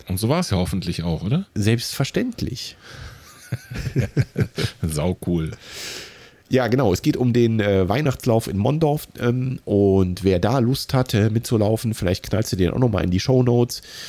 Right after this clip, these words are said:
Speaker 2: Ähm,
Speaker 1: Sehr gerne.
Speaker 2: der ist hiermit natürlich auch herzlich eingelaufen. Äh, aus dem Was läuft Podcast laufen, glaube ich, schon drei Leute.
Speaker 1: Mit dir.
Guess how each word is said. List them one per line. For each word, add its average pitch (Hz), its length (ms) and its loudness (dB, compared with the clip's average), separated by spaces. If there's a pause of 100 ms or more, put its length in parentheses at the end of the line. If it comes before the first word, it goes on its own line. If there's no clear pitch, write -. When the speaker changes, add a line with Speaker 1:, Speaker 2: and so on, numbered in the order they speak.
(240)
Speaker 2:
Ähm, 98 160 4
Speaker 1:
Sehr 87 200 2
gerne. 85 400 -2
Speaker 2:
der 76 160 0
ist - 120 -4
hiermit 101 260 0
natürlich - 360 -2
auch - 160 2
herzlich - 540 -4
eingelaufen. 90 760 0
Äh, 104 300 2
aus - 200 -2
dem 101 100 -4
Was 104 180 -2
läuft 117 260 0
Podcast 131 480 -2
laufen, 120 320 -2
glaube 160 320 -2
ich, - 220 -6
schon 170 420 -6
drei - 220 -2
Leute. 175 460 -4 (1040)
Speaker 1:
Mit 101 240 -2
dir. 82 200 0